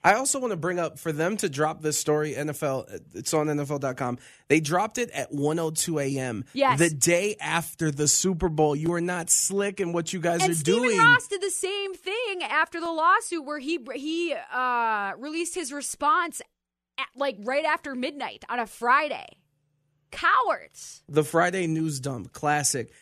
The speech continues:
Speaker 1: And, but you are right in, in your sentiment of, like, this is going to hopefully open up the floodgates because this ha-,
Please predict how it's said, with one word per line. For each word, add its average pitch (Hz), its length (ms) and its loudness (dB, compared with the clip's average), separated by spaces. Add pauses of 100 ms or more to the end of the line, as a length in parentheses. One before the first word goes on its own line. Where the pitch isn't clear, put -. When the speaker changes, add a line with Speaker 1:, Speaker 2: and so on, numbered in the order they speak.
(140)
Speaker 1:
And, 170 300 2
but 185 380 2
you 165 460 -2
are 220 140 0
right 180 320 -4
in, 156 160 -4
in 147 160 -2
your 147 100 -4
sentiment 156 400 -2
of, 135 120 -6
like, 131 260 -4
this 151 360 0
is 160 200 -2
going 151 420 -2
to 147 320 -4 (280)
hopefully 156 480 -2
open 143 280 -4
up 131 100 -10
the 143 80 -10
floodgates 156 540 -2
because 160 240 -2
this 254 160 2
ha-, 196 200 0